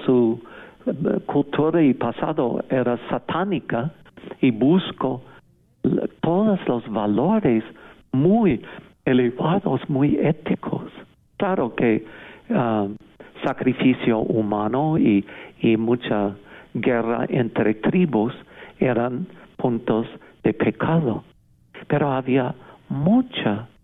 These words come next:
reverencia, mucho sentido de dar al sagrado su primacía. Me acuerdo en una,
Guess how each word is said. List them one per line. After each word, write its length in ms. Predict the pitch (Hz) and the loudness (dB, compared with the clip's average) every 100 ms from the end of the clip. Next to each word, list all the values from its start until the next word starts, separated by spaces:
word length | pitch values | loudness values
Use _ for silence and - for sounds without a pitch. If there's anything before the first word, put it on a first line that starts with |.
| - - | -20 -6
reverencia, 1080 | 120 135 139 131 135 151 - - - - - _ _ _ _ - - - | 0 2 2 0 0 -2 -6 -12 -10 -10 -12 _ _ _ _ -20 -16 -4
mucho 540 | 143 214 247 - - - | 0 2 0 -2 -6 -4
sentido 720 | - 117 117 - 160 160 113 - - - - - | -4 -4 -4 0 2 2 -2 -6 -16 -20 -20 -4
de 280 | 123 107 110 - - - - | 2 2 0 -6 -20 -20 -18
dar 680 | 147 110 113 135 165 170 - - - - - | -12 -6 -4 -2 0 -2 -4 -12 -20 -16 -6
al 220 | 120 117 - | -4 -4 -4
sagrado 680 | 117 110 120 104 143 - 110 - - - - - - | -6 -4 -4 -2 -4 -4 -8 -10 -20 -20 -20 -8 -2
su 320 | 113 110 - - - | 2 0 -2 -16 -10
primacía. 1080 | - 139 151 120 - - - 120 123 180 165 - _ _ _ - - - | -2 0 0 -2 -4 -6 -6 -4 0 0 0 -6 _ _ _ -16 -14 -6
Me 120 | 135 | -2
acuerdo 800 | 127 127 - 127 127 151 180 165 - - - - | -2 -4 -2 0 2 2 2 0 -4 -20 -16 -2
en 440 | 156 123 113 120 - _ _ _ _ _ _ _ | 0 2 0 -4 -8 _ _ _ _ _ _ _
una, 680 | - 139 143 135 110 104 - | -4 0 2 2 2 0 -4